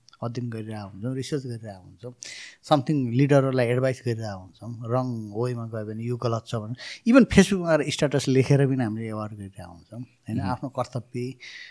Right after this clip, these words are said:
Speaker 1: आफ्नो अनुभव, आफ्नो ज्ञानलाई त समाजलाई दिइराखेका हुन्छौँ कुनै न कुनै तरिकाबाट।
Speaker 2: So यो जुन अहिले हामीले, अम, एउटा फेडरल सिस्टममा छौँ, अम, र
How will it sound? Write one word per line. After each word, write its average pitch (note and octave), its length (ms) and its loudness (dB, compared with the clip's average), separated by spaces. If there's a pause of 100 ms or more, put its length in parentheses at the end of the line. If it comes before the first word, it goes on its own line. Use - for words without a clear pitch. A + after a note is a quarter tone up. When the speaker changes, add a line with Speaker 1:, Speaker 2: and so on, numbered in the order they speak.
(140)
Speaker 1:
आफ्नो C3 240 -2
अनुभव, A#2+ 560 -2
आफ्नो C3 240 -2
ज्ञानलाई A#2 500 -4
त G#2+ 120 -10
समाजलाई A2+ 540 -2
दिइराखेका A2 500 -6
हुन्छौँ A2 240 -14
कुनै A2+ 220 -6
न G#2 60 -10
कुनै G#2 280 -10
तरिकाबाट। F#2+ 420 -12 (640)
Speaker 2:
So G#2+ 60 0
यो G2+ 240 4
जुन G2+ 520 4 (100)
अहिले G#2 240 6
हामीले, F2 480 2
अम, - 720 -6
एउटा G2 160 0
फेडरल G2 340 4
सिस्टममा F2 420 0
छौँ, E2 220 -6 (720)
अम, - 460 -4 (180)
र F#2+ 80 4